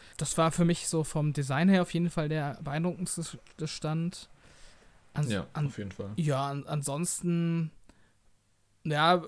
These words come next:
Speaker 1: also von der Spieleauswahl fand ich den Xbox-Stand auch ansprechend auf jeden Fall. Also die, die hatten schon einige Titel, die mich interessieren. Da war dann eben die Priorisierung, äh, von was nimmt man wie viele Ti-, äh, ja, Stationen mit, ähm, auf die Messe. Das, die war ein bisschen verkalkuliert.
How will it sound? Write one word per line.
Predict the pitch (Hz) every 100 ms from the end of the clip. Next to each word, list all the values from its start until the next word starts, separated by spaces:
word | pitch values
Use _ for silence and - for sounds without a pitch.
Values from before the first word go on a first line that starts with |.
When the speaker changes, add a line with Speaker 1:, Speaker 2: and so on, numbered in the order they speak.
| - -
Speaker 1:
also | 160 170 170 104 - - - -
von | - 170
der | 170
Spieleauswahl | - 202 233 202 - 185 190
fand | - 175
ich | 180
den | 143
Xbox-Stand | 190 - 196 - 185
auch | 175 175 185 - -
ansprechend | - 196 - 214 196 202
auf | 196
jeden | - 208
Fall. | 190 208 196
Also | 160
die, | 151
die | 147
hatten | 165 170
schon | - 165
einige | 165 170
Titel, | 170 175 185
die | 175
mich | 175
interessieren. | 165 - - 175 180 190 - - - - -
Da | 151
war | 147
dann | 156 160
eben | 165 170
die | 165
Priorisierung, | - 180 170 156 165 175 175 165 160 113
äh, | 113
von | - 156
was | 156 165 -
nimmt | 156
man | 156 151
wie | 165
viele | 165 - 160 156 151 143 147
Ti-, | - -
äh, | 160 143 113 95 -
ja, | 160 120 127 151 - 220
Stationen | 214 - 143 - 175 175 170 156
mit, | 185 190 -
ähm, | 165 156 156 147
auf | 156
die | 160
Messe. | 160 160 165
Das, | 160 147
die | 151
war | 139
ein | 143
bisschen | 151 - 143 143 147
verkalkuliert. | - 147 143 151 147 175